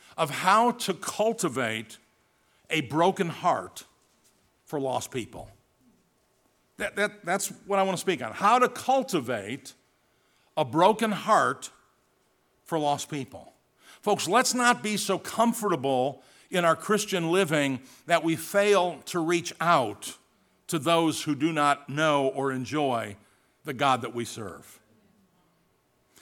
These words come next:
Luke chapter ten. Now, as you're locating that passage,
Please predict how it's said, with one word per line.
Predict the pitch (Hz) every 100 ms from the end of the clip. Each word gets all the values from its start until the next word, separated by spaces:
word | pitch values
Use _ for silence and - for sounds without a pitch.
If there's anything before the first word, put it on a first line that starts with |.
| -
Luke | 147 220 190
chapter | 208 190 - 156
ten. | - 151 110 90 - _ _ _ _ _ _ _ - -
Now, | 180 156 -
as | 165 143
you're | 185
locating | 226 240 220 170 165
that | 147 139
passage, | 165 139 127 113 107 -